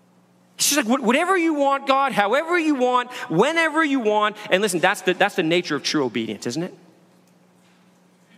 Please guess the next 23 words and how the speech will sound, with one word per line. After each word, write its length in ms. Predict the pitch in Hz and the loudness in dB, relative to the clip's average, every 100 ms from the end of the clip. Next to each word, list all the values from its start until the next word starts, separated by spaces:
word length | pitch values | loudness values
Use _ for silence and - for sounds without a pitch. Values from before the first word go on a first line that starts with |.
| _ _ _ _ _ _ _ _ _ _ _ _ _ _ _ _ _ _ - - - - - | _ _ _ _ _ _ _ _ _ _ _ _ _ _ _ _ _ _ -20 -20 -20 -6 -2
This 100 | 202 | 2
kind 300 | 220 247 226 | 2 2 2
of 80 | 190 | 0
obedience 500 | 170 208 208 165 151 | 0 0 2 0 0
is 100 | 156 | -2
the 80 | |
result 460 | 156 151 180 190 160 | -2 2 2 2 0
of 140 | 156 | -2
experiencing 800 | 143 - - 185 220 190 147 139 | -2 -4 -2 0 2 0 -2 0
God's 260 | 139 147 135 - - - | 2 2 0 -12 -8 0
unending 720 | 190 214 233 202 208 202 185 | 2 2 0 0 0 0 0
grace. 840 | 156 151 185 123 - - - - - - - _ _ _ _ _ _ _ _ _ _ _ _ - - | 0 0 0 -2 -8 -8 -10 -14 -18 -20 -20 _ _ _ _ _ _ _ _ _ _ _ _ -20 -8
And 240 | - 214 190 | 0 2 2
the 60 | |
covenant 500 | - 226 262 269 214 | 0 2 0 0 0
that 140 | 175 156 | 0 2
God 240 | 202 220 | 2 0
had 100 | 185 | -4
established 720 | 160 - 214 226 208 185 - | -4 0 2 0 -2 -4 -4
with 420 | 151 175 233 233 | -2 0 0 0
Abram 380 | 196 214 190 170 | 0 0 0 -2
was 380 | 156 214 233 156 | 0 0 0 -4
truly 580 | - 233 247 233 170 | -4 -2 0 2 0